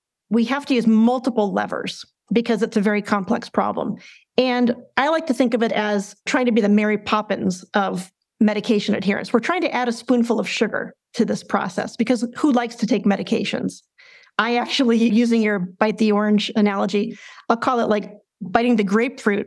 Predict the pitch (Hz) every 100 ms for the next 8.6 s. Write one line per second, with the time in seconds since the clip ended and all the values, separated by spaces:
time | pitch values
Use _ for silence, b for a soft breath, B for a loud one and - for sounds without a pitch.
0 | - 240 - 359 - 311 254 285 349 -
1 | 277 254 240 226 233 233 226 226 - 233
2 | - 277 277 262 269 262 226 240 - 214
3 | 233 233 208 202 208 208 202 214 208 202
4 | 196 196 202 175 208 208 202 214 208 220
5 | 208 262 254 214 214 277 - 214 214 226
6 | 220 240 247 226 214 214 202 - 247 233
7 | 220 208 262 - 220 226 190 185 208 196
8 | 208 190 190 202 226 233